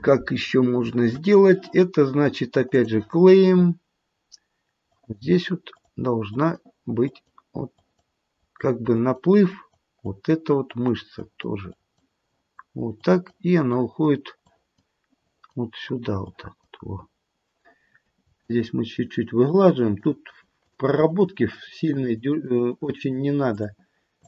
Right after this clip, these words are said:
Тут нужно, чтобы все просто было намечено. Вот, вот так вот. Так, вот теперь раз ключица наметилась,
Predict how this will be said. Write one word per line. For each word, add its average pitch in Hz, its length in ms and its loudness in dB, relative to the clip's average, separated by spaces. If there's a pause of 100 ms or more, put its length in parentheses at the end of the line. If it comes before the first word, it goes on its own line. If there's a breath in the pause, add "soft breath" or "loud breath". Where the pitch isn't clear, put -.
(200)
Тут - 300 -8
нужно, 135 380 -2
чтобы 120 340 -2
все 180 300 0
просто 147 720 -4 (180)
было 139 340 4
намечено. 131 760 -2 (340)
Вот, 113 200 -6 (120)
вот - 140 -20
так 185 360 -2
вот. - 320 -12 (920)
Так, 110 280 -2
вот 139 200 -4
теперь 139 400 2
раз 131 240 2
ключица 135 560 -2
наметилась, 131 800 0